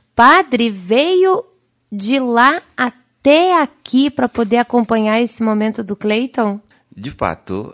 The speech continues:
Speaker 2: é, o Cleiton ficou uma temporada conosco, fazendo a experiência pastoral, e como gratidão a gente vem aqui acompanhar também, se fazer presente na, nesse momento tão sublime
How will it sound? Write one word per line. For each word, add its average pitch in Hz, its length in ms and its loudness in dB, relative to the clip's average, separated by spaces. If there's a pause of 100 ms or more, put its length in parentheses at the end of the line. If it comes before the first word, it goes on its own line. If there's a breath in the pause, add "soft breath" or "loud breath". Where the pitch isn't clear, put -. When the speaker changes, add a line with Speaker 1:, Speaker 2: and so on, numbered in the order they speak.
(200)
Speaker 2:
é, 87 400 -8
o 85 60 -10
Cleiton 85 440 -10
ficou 98 360 -8
uma 92 100 -4
temporada 85 460 -8
conosco, 101 760 -4 (120)
fazendo 82 180 -6
a 82 40 -6
experiência 85 560 -8
pastoral, 98 680 -4 (640 soft breath)
e 117 360 -6
como 131 220 -2
gratidão 117 800 -4
a 113 40 -6
gente 107 200 -14
vem 110 220 -6
aqui 117 440 -10 (160)
acompanhar 95 760 -10
também, 90 380 -8
se 101 220 -16
fazer 87 260 -8
presente 85 580 -10
na, 82 640 -10
nesse 82 200 -14
momento 85 380 -8
tão 104 180 -8
sublime 92 640 -6